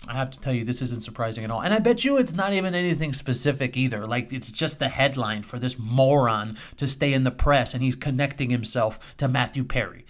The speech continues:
Watch, let's get into it. Prince Harry revealed in his highly publicized memoir, Spare, how hit U S comedy sitcom Friends helped him cope with terrifying ba-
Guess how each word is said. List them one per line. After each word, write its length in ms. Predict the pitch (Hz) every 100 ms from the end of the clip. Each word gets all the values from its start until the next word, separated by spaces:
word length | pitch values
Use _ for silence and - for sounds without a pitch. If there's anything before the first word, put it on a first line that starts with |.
| -
Watch, 340 | 123 95 -
let's 220 | 113 127 -
get 140 | 131
into 280 | 113 - -
it. 140 | - - - - -
Prince 340 | - 277 262 160
Harry 300 | 165 196 190
revealed 600 | 160 147 120 185 185 156
in 100 | 135
his 300 | 123 123 - -
highly 500 | - 151 170 220 160
publicized 720 | 135 151 147 143 147 127 113 117
memoir, 420 | 135 127 117 104
Spare, 680 | - - 151 180 127 131 131 - -
how 340 | 165 170 151
hit 440 | 160 156 180 214 -
U 320 | 143 160 180
S 140 | 175
comedy 400 | - 160 165 170
sitcom 480 | 160 151 - 147 131
Friends 640 | - 135 143 175 175 - - -
helped 260 | 147 151 160
him 180 | 165 135
cope 280 | 147 151
with 120 | 151 131
terrifying 460 | 143 143 151 151
ba- 160 | -